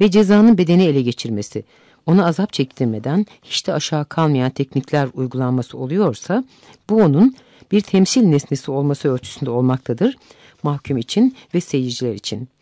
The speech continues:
Temsiller üzerinde hangi aletle etki edilmektedir? Başka temsiller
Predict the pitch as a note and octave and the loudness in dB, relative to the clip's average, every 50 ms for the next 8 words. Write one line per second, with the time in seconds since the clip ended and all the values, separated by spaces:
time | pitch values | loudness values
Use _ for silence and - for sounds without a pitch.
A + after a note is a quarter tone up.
0 | - _ _ _ - - F#3+ F#3+ - - B3+ D4+ D4+ A#3+ D#3+ C#3+ C#3+ A#2 A#2+ A#2+ | -20 _ _ _ -2 0 0 0 2 2 2 4 4 2 0 0 -2 -2 0 0
1 | C3 F#3 A#3 A#3 _ - - - - B3+ C4+ B3+ F#3+ E3 C#3+ C3+ C3+ B2 - - | 0 0 -2 -4 _ -14 -12 -2 2 4 4 6 4 2 0 -2 -4 -4 -6 -6
2 | A2+ - A2 - - - A#2 A2+ - A#2 A2+ A2 _ - A#2 A#2 - G2+ - _ | -10 -10 -10 -12 -10 -12 -10 -8 -8 -8 -8 -8 _ -12 -14 -12 -12 -14 -18 _
3 | _ _ _ _ _ _ - D#3+ E3 - - A#3+ - - C#3+ B2 - - - A#2 | _ _ _ _ _ _ -6 -4 -4 0 -2 -2 0 0 -2 -2 -2 -4 -8 -6
4 | B2+ D3 F#3+ G#3+ - | -4 -4 -4 -6 -8